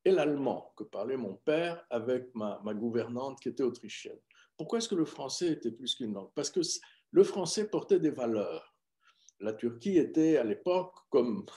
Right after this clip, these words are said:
<laughs> je n'ai pas besoin de faire un dessin, elle est toujours sujette à des mouvements politiques, euh, divers et variés, euh, pas forcément toujours dans le sens de la démocratie extrême. Et donc,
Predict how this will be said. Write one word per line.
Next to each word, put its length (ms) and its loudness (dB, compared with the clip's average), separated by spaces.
<laughs> 380 -14
je 60 4
n'ai 60 2
pas 120 -2
besoin 260 0
de 80 -4
faire 180 -2
un 100 2
dessin, 460 0
elle 280 2
est 120 4
toujours 540 4
sujette 560 4
à 100 4
des 380 2
mouvements 460 6
politiques, 760 2
euh, 400 0
divers 480 4
et 60 4
variés, 640 4
euh, 200 2
pas 120 4
forcément 600 0
toujours 400 8
dans 140 2
le 120 2
sens 420 -2
de 80 4
la 160 4
démocratie 800 2
extrême. 600 0
Et 120 10
donc, 460 4